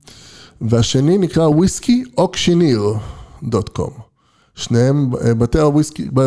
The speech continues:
בתי האוקשן הכי גדולים לוויסקי ש-, אה, כמובן שיש לנו את בו-, בוהמנס, ויש לנו את סודרביז, ויש לנו את, את כל הבתים הגדולים, אבל הם עושים, אה, מכירות פומביות של וויסקים רק יקרים מאוד וכולי. פה אתה יכול למצוא וויסקי גם בשלושים פאונד.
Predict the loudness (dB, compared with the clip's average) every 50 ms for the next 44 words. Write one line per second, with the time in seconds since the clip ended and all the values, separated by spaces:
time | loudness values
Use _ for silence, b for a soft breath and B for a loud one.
0 | 2 2 2 2 0 0 2 2 2 2 2 0 0 -2 0 0 0 0 0 0
1 | 0 2 2 2 2 2 4 4 2 2 0 -2 -2 -2 -2 0 0 0 0 0
2 | 0 -2 -4 -6 -8 -10 B B B B B B B B B B _ _ _ _
3 | _ _ _ -6 -4 -4 -4 -2 0 0 2 2 2 2 2 2 0 0 0 0
4 | 0 0 2 2 0 0 0 0 0 0 2 2 2 2 4 2 2 2 2 2
5 | 2 2 2 2 2 0 0 0 0 0 0 0 0 0 -2 -2 0 0 0 2
6 | 2 2 2 2 4 4 4 2 2 0 -2 0 0 0 0 2 0 0 0 -2
7 | -2 -2 -2 -2 -2 0 0 2 2 4 2 2 0 0 0 0 2 0 0 0
8 | 2 2 2 2 4 2 2 2 2 2 2 2 2 2 0 0 0 0 0 2
9 | 2 2 2 2 2 0 -2 B B B B B 0 2 2 2 0 0 0 0
10 | 0 2 2 2 2 2 0 0 2 2 2 0 0 0 0 0 2 0 0 0
11 | 0 -2 -2 0 -2 -4 -4 -2 0 0 2 4 4 4 4 4 2 2 2 2
12 | 2 2 2 2 0 0 0 -2 -2 -2 -4 -4 -2 0 0 2 0 0 0 0
13 | 0 0 -2 0 0 2 2 2 0 0 -2 -2 -2 -2 -2 -4 -2 -2 -2 0
14 | 0 -2 -2 -2 -4 -4 -6 -8 -14